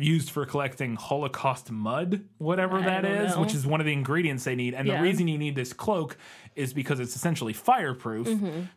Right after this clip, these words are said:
Speaker 1: because the mud is, like, in some volcanic area, uh, something like that, you know, like,
Speaker 2: Yeah,
Speaker 1: to get
Speaker 2: it's
Speaker 1: the
Speaker 2: like
Speaker 1: mud
Speaker 2: a protective
Speaker 1: Yeah,
Speaker 2: covering
Speaker 1: you
Speaker 2: for
Speaker 1: need
Speaker 2: you.
Speaker 1: this cloak to c-, get the mud 'cause it's, like, fiery environment or something,
Speaker 2: Mm-hmm.
Speaker 1: um, which, which then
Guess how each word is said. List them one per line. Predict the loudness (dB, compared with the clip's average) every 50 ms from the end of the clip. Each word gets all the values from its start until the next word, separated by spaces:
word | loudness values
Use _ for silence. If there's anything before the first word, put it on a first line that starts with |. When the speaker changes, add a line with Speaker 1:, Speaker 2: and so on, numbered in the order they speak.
| _ -4
Speaker 1:
because | -4 -2 0 0 0 0 -2 -2
the | -2
mud | 0 2 2 2 2 0
is, | 0 -2 -2
like, | -2 -2 -2 -2 -2
in | -4 -4 -4
some | -4 -4 -4 -4
volcanic | -2 -2 -4 -4 -6 -8 -8 -6 -4 -4 -4 -4 -6 -6 -10 -18 -20 -20 _ _ _ -4
area, | -2 -2 0 -2 -2 -2 0
uh, | 0 0
something | 2 4 2 2 2 2 -2 -2
like | -2 -2 -4 -4 -4
that, | -4 -4 -4 -2
you | -2 -2
know, | 0 0 0 -2
like, | 0 2
Speaker 2:
Yeah, | 2 2 4 4
Speaker 1:
to | 2
get | 2
Speaker 2:
it's | 2 2
Speaker 1:
the | 2
Speaker 2:
like | 2 2 2
Speaker 1:
mud | 2 0 0 0 0
Speaker 2:
a |
protective | -2 -2 -2 -2 -4 -4 -4 -4 -4 -4 -2 -2 -2 -2 -4 -6 -8 -8 -10 -12 -14 _ _ _ -8 -2 0
Speaker 1:
Yeah, | 0 0 0
Speaker 2:
covering | -2 -4 -6 -4 0 2
Speaker 1:
you | 2 4 6
Speaker 2:
for | 6
Speaker 1:
need | 6 6 4 4 2
Speaker 2:
you. | 2
Speaker 1:
this | 2 2 2
cloak | 0 0 0 2 2 0 -2 -2
to | -4 -6
c-, | -6 -6 -4 0
get | 0 0 2
the | 0
mud | 0 2 2 2 0 0 -2
'cause | -4 -2 -2
it's, | -2 -2 -4 -6 -10 -6 -4
like, | -4 -4 -6
fiery | -6 -4 -2 0 0 0 0 0 -2 -2 -2 -2
environment | -4 -4 -4 -4 -6 -6 -6 -6 -6 -8 -8 -8 -10
or | -10
something, | -8 -8 -8 -8 -6 -4 -2 -2
Speaker 2:
Mm-hmm. | 0 -2 -4 -6 -8 -12 -14 -8 -4 -2
Speaker 1:
um, | -2 -2 0 2 4
which, | 4 4 4 0 -2
which | 0 0 0 0 0 0
then | 0 0 0 0 -2 -4 -6 -8